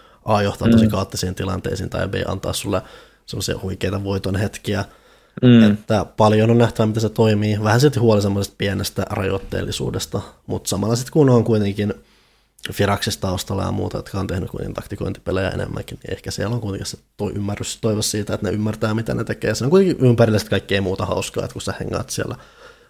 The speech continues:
Speaker 2: Mm.
Speaker 1: luostareissa näiden sankareiden kanssa ja kehität niitä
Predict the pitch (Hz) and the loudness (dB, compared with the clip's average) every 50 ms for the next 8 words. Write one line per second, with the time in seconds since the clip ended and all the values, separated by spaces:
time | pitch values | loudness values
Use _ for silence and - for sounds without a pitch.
0 | _ _ - 120 113 113 110 104 101 98 95 92 - 107 98 95 95 95 - 98 | _ _ 6 8 10 10 10 8 6 4 0 -4 -4 -2 -2 -2 -2 -2 -2 0
1 | 95 98 - 101 95 98 95 95 - - 113 107 - - - 101 - - - 104 | 0 0 -2 -2 -2 -2 -2 -2 -2 -4 -4 -2 -2 -2 -2 -4 -4 -4 -4 -4
2 | 95 - - - - 98 - 92 | -4 -4 -6 -6 -6 -4 -4 -6